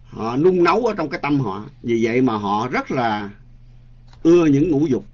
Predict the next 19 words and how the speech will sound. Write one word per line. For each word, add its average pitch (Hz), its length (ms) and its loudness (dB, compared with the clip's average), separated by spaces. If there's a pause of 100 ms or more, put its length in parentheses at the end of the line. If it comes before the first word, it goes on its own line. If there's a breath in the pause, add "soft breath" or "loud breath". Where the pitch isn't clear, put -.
(320)
họ 107 300 -8
ưa 170 260 4
những 139 260 4
cảnh, 139 120 -8 (120)
cảnh 123 180 -4
sắc 202 240 -8
thế 170 100 -4
gian, 143 260 -4 (520 soft breath)
họ 113 260 -2
chấp 240 320 -4
trước 262 240 0
mọi 120 160 -2
vật 117 240 -4
biến 196 240 2
hiện 107 240 -4
ở 117 60 -14
trước 156 180 -8
mắt 160 160 -8
họ. 87 140 -16